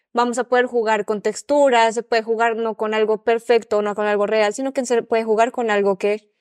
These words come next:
para eso está la animación y para eso están los cómics, para eso está la, la parte ilustración, para crear cosas que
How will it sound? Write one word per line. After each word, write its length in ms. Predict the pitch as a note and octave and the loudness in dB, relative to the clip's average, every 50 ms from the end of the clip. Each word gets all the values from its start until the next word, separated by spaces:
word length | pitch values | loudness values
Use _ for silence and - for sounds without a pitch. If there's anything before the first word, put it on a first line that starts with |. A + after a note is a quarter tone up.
| _ _ _ _ _ _ _ _ _ - | _ _ _ _ _ _ _ _ _ -6
para 160 | - G#3+ A3 | -4 -2 -2
eso 100 | A3+ G#3 | -2 -4
está 220 | G3+ - - G3+ G3 | -4 -2 0 2 2
la 80 | G3+ | 2
animación 440 | A3+ C4+ D#4 D#4 D4 C#4+ - - G#3 G3+ | 2 0 0 -2 -4 -4 -4 -4 -4 -4
y 40 | |
para 200 | G3 - G3 F#3+ G3+ | -4 -2 -2 -2 -2
eso 100 | G3+ G3+ | -4 -6
están 180 | F#3 - G3+ | -6 -4 -4
los 100 | F#3+ F#3 - | -4 -4 -4
cómics, 200 | - A#3 A#3 G#3 | -4 -4 -2 -2
para 140 | - G3 G3+ | -2 -2 -2
eso 120 | G3 G3 | -2 -6
está 240 | F#3+ F#3 - G3+ G3 | -6 -2 0 2 2
la, 260 | G3 G3 F#3+ - - - - | 2 0 -2 -4 -8 -16 -10
la 180 | - - G3+ - | -6 -4 -4 -2
parte 640 | - - A3 A3 A3 - G#3 G3 F#3+ F#3 F#3 F#3+ _ _ _ _ _ _ _ _ | 2 2 2 2 0 -2 -2 0 0 -2 -2 -4 _ _ _ _ _ _ _ _
ilustración, 800 | - A#3 A#3+ A3 A3 G#3+ - A3 A#3 A#3+ - - A#3+ C4 D4+ C#4 | -2 0 2 2 2 0 0 -2 -2 -2 0 -2 -2 -2 -2 -2
para 220 | - A3+ G3+ F#3 | -4 -4 -4 -2
crear 300 | - G#3+ A3 A3 G#3 G#3 | -2 0 2 2 2 0
cosas 380 | - - G#3 G3+ - G3+ G3 - | 0 -2 -2 -2 -2 -8 -8 -6
que 180 | - A3 G#3 | -8 -8 -10